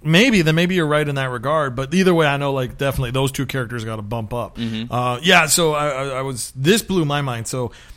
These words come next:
Speaker 1: I went and watched the film, and it was just beautiful. Like, I,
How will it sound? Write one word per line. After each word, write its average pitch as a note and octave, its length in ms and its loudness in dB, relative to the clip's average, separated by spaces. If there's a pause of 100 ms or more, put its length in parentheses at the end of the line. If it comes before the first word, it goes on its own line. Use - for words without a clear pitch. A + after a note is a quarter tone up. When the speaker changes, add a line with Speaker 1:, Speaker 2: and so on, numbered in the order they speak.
(280)
Speaker 1:
I C3+ 140 2
went E3 140 4
and D3 60 -2
watched C#3 220 -2
the C3+ 60 -4
film, B2 340 -4
and A#2 140 -8
it A#2 60 -6
was A2+ 140 -6
just G#2+ 300 -8
beautiful. B2 420 0
Like, A2+ 140 -6
I, A#2+ 160 -2